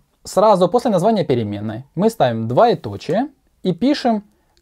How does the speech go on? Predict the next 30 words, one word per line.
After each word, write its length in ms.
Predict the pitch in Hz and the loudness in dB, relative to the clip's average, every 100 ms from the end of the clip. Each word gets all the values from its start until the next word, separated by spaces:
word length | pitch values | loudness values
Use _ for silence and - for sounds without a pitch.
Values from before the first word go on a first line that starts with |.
| _ - | _ -2
какого 400 | 123 - 170 131 | -2 4 4 4
типа 260 | 127 131 | 0 -4
переменную 460 | 110 117 156 269 196 | -4 -2 -2 -2 -2
мы 80 | 156 | -4
хотим. 380 | 135 - - - _ _ _ - | -4 -8 -12 -16 _ _ _ -4
В 40 | |
данном 220 | 202 285 285 | 0 0 0
случае 280 | 269 262 | -2 0
я 80 | 190 | 0
хочу 240 | 208 170 135 | 0 -2 -2
переменную 420 | 139 117 107 101 | -4 -4 -6 -10
типом 260 | - - - | -12 -14 -6
float, 340 | 123 135 320 - _ _ _ _ _ - | -2 -2 -2 -10 _ _ _ _ _ -4
поэтому 280 | 247 269 208 | 0 0 0
сразу 320 | 165 180 185 | 0 2 2
указываю 440 | 147 107 104 104 | -2 -4 -8 -8
тип 220 | - 208 | -6 -6
float. 280 | - 104 - _ _ _ _ _ _ _ | -4 -6 -8 _ _ _ _ _ _ _
Xcode 380 | - 175 - 302 | -6 -6 0 0
мне 280 | 254 156 214 | 0 0 0
также 260 | 233 156 156 | 0 0 0
подсказывает, 720 | 151 - 113 104 98 95 - - | 0 -2 -2 -2 -6 -10 -14 -20
что 640 | - - 123 120 120 117 - _ _ _ _ _ _ _ _ - - | -14 -4 2 2 2 -2 -6 _ _ _ _ _ _ _ _ -20 -2
float 200 | 165 147 | 0 0
может 180 | 127 131 | -2 -6
быть 120 | 110 | -6
тридцатидвухбитный 720 | 110 113 117 123 151 254 285 226 | -8 -8 -6 -4 -2 -2 -2 -6
и 40 | |
шестьдесят 260 | - 156 156 | -2 -4 -4
четырехбитный. 640 | - 131 107 110 135 139 | -6 -8 -8 -10 -12 -18